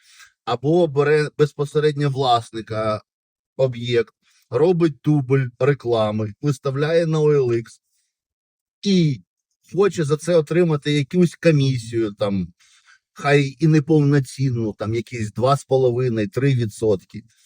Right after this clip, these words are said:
Причому нічого не робить, навіть на перегляди не приходить, чи взагалі не приймає участь в перемовинах.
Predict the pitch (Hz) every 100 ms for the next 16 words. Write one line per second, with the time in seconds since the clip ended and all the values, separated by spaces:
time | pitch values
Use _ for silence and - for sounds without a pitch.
0 | _ _ _ _ _ _ 123 110 165 151
1 | 165 160 120 95 87 - 156 160 185 202
2 | 175 165 143 123 104 101 - _ _ _
3 | _ 104 151 180 170 _ _ _ _ 143
4 | 170 180 202 170 175 170 151 139 131 135
5 | 127 139 139 135 131 117 113 _ 170 170
6 | 156 131 - _ _ 120 170 160 170 185
7 | 170 160 160 165 170 165 160 180 175 -
8 | 143 - _ _ - 131 135 98 _ _
9 | - 175 190 143 151 156 139 127 120 -